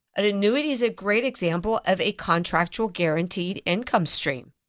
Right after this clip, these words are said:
You give money to the insurance company, and the insurance company, whether it's right immediate or over time, will then turn around and begin to pay you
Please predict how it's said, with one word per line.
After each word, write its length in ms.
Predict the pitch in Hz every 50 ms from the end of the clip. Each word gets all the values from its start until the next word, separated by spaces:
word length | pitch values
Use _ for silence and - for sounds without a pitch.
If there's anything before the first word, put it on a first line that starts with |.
| _ _ _ _ _ _
You 260 | - 160 175 202 233 262
give 280 | - 330 320 294 -
money 260 | 233 233 226 226 247
to 160 | 247 - 269 247
the 180 | 262 254 226
insurance 520 | 202 185 190 - - - 165 160 151 - -
company, 480 | - - 147 147 - - 165 180 214
and 120 | 240 240 226
the 200 | 226 214 - -
insurance 560 | 208 226 254 247 - - 247 247 254 254 -
company, 600 | - 208 190 180 185 190 190 190 196 208 226 220 _ _ _ _ _ _ _
whether 400 | - 185 196 190 185 196 180 165
it's 240 | 156 147 - - 165
right 360 | 151 160 175 180 190 180 - -
immediate 680 | 170 160 160 165 175 180 196 196 226 240 262 285 294 - -
or 220 | 147 147 143 - -
over 280 | 165 180 170 185 180
time, 480 | 170 - - 180 165 170 180 202 220 226
will 140 | 196 180 170
then 260 | - 180 185 208 220
turn 220 | - - 254 262 262
around 340 | 240 185 175 170 170 175 180
and 220 | - 185 185 180
begin 600 | 175 170 156 - - 190 175 160 160 170 208 220 - _ _ _ _ -
to 160 | - 285 269
pay 260 | - - 202 165 165
you 460 | 170 156 147 151 160 160 175 202 220